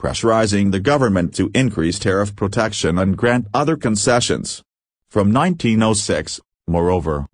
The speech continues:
the export of Indian yarn to China declined, since produce from Chinese and Japanese mills flooded the Chinese market. So industrialists in India began shifting from yarn to cloth production.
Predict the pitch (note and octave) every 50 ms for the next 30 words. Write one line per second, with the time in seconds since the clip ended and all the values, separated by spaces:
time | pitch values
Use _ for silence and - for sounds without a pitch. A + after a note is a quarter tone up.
0 | _ _ - E2+ F#2 - - F2+ F#2 F#2 - - - F2 E2 E2+ - - F#2+ G2+
1 | B2 B2 A#2 G#2+ F#2+ F#2 G2 G2+ G2+ F#2+ F#2 E2+ E2+ E2+ G#2 F#2+ - C#3+ B2+ C3+
2 | C3 G2+ G#2 G2+ - - G#2+ G#2 G2+ F2 C2 - - - - - _ _ _ _
3 | - - - G2+ G2+ G2 F#2+ - - G#2+ F2+ E2+ E2 D#2 - - - G2 F2 F2+
4 | F#2 - A2+ G2+ G#2 G#2 F2 F#2 F#2 - - G2 G2 G2 G2 G#2+ G#2 G2+ G#2+ G#2
5 | A2+ G2+ G2+ G2 G#2 G#2 G#2+ G#2+ G#2+ A2 A2 G#2 G#2 G#2 D3 D3+ C#3+ B2+ G#2 G#2+
6 | G2 - A#2+ A2+ A#2+ B2 A2+ G2+ G2 G2+ G#2+ G#2+ A2 A2+ A2 - D#2 B1 - -
7 | _ _ _ _ _ _ _ _ _ - - - C3+ B2 B2 B2 - - A2 G#2+
8 | B2 C3 C#3+ - - - D#3+ D3 B2+ A#2+ A2 G#2 - - - - - F2+ F#2 G2+
9 | G#2 A2+ F#2+ F2+ E2+ D#2 D#2 F2+ F#2 E2 F#2+ F#2+ F#2 D#2 D2+ D#2 D2 - - C#3
10 | C#3 C3+ - B2 G#2+ G#2 G#2 - A2+ G#2 G#2 G#2 G2+ F#2+ F#2 E2+ E2+ G2 G#2 G2+
11 | - B2+ B2+ A#2+ F2 D2 C#2 - - - - E3+ A#2 G2 - - - - - -